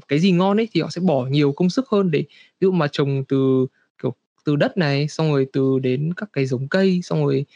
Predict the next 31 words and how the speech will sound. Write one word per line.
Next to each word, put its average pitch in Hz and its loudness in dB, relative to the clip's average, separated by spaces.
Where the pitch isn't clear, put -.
các - -8
cái 156 -2
biện 170 -2
pháp 220 -4
sàng 147 -4
lọc, 147 0
xong 147 -4
rồi 139 -2
sơ 170 -4
chế, 139 0
thì, 139 -2
kiểu, 127 -2
để 139 0
bán 127 -2
được 170 2
giá 143 -2
thành 160 -2
cao 160 0
hơn 185 4
thì 135 0
bắt 220 -4
buộc 190 0
cái 135 0
người 156 2
doanh 180 2
nghiệp 180 4
phải 120 -8
tin 196 2
người 139 0
nông 160 0
dân. 175 0